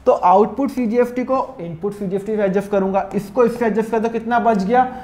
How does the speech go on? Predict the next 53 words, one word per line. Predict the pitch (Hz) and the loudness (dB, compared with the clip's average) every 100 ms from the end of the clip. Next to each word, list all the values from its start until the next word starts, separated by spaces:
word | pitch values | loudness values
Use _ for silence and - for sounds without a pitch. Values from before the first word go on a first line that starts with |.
| - - | -14 0
बारह | 151 156 185 | 2 4 4
सौ | 190 208 | 2 0
बच | 202 180 | 0 0
गया। | 208 220 - - - - | 0 0 -4 -16 -10 0
ये | 185 233 | 4 6
adjust | 226 170 202 220 | 6 4 2 2
कर | 240 | 2
लिया, | 226 240 247 - - | 2 4 2 -2 -12
adjustment | 151 143 175 202 208 | -8 -6 -6 -2 0
की | 208 | 0
entry | 202 208 | 0 0
कर | 202 208 | 0 2
ली। | 214 | 2
मुझे | 196 170 190 | 0 0 0
government | 175 170 190 196 | 2 2 2 0
को | |
पे | 202 202 | 0 2
करना | 202 202 | 2 2
था | 180 | 0
अट्ठाईस | - 208 | 2 -2
हज़ार | 214 202 | 2 2
आठ | 208 | 2
सौ, | 202 220 | 2 0
पहले | - 165 170 | 2 0 0
से | 180 | -2
जमा | 190 180 190 | -2 2 2
थे | 202 | 0
तीस | 208 214 214 | -4 -4 -2
हज़ार, | 226 233 | 2 2
तो | 185 175 | 2 -4
अट्ठाईस | 156 - 175 180 | -6 -6 -6 -4
हज़ार | 170 | -4
आठ | |
सौ | 156 165 | -4 -6
adjust | 156 147 151 135 180 | -6 -6 -6 -4 -2
कर | - 214 | 2 2
लिए। | 240 196 - - 151 | 4 2 0 -10 0
बारह | 143 151 | 2 4
सौ | 180 190 | 4 2
अभी | 151 160 | 2 2
भी | 196 277 - - 143 | 2 0 -4 -6 -6
बचे | 131 190 | 0 4
हुए | 196 | 4
हैं, | 226 160 | 4 2
बारह | 135 139 | 2 0
सौ | 143 | -2
अभी | 156 135 | -4 -2
भी | 180 | -2
बचे | 185 - - | -2 -6 -8
हुए | 135 | -10
हैं। | - - - | -10 -12 -2
अब | 185 | -2
सुनो, | - 175 147 | 0 -2 -2